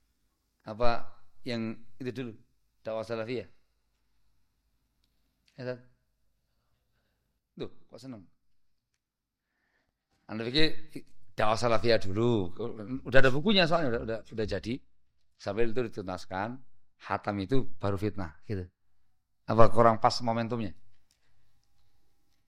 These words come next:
Hah? Hai, insyaallah. Al-muhim ini dulu. Nanti kita bicarakan kembali barakallahu fikum. Dan ala fumikum, oh, Ramadan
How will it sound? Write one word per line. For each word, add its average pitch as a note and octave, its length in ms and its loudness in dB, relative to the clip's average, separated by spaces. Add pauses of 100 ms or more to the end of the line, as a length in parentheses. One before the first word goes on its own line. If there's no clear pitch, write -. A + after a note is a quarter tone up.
(1500)
Hah? B2 200 -14 (520)
Hai, A2+ 280 6
insyaallah. F#2 680 -4
Al-muhim G#2+ 560 6 (440)
ini G2+ 400 -4
dulu. A#2+ 440 4 (320)
Nanti G2+ 200 6
kita F#2+ 160 4
bicarakan F#2 440 0
kembali F#2 280 -2
barakallahu F2+ 400 -6
fikum. C3 240 6 (640)
Dan F#2+ 400 -6
ala F#2+ 240 -4
fumikum, G2+ 600 6 (560)
oh, F#2 280 2
Ramadan G2+ 760 6